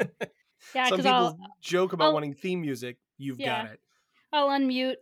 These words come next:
Speaker 1: and then before you hear me, you hear the marching band, so it, like,
Speaker 2: <laughs>
Speaker 1: introduces me.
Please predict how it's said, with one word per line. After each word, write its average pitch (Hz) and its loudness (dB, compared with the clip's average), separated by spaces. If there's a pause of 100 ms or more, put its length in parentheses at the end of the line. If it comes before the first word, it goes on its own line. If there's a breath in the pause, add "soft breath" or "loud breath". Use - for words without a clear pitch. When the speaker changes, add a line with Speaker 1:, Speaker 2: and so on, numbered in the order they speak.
(320)
Speaker 1:
and 262 -4
then 233 -2
before 240 -4
you 233 -2
hear 240 -2
me, 226 -6
you 208 -8
hear 220 -6
the 220 -6
marching 233 -8
band, 214 -6
so 226 -14
it, 214 -16
like, 240 -10
Speaker 2:
<laughs> - -20
Speaker 1:
introduces 226 -8
me. 196 -14